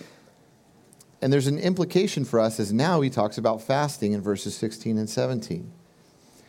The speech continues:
And what Jesus is saying is that like giving,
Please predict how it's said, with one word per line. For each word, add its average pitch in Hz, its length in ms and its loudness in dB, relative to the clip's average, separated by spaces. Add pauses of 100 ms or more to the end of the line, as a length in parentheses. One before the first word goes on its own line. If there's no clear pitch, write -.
(160)
And 131 100 2
what 143 100 4
Jesus 180 380 0
is 135 100 2
saying 165 300 2
is 113 140 2
that 113 160 2
like 123 360 0
giving, 104 520 0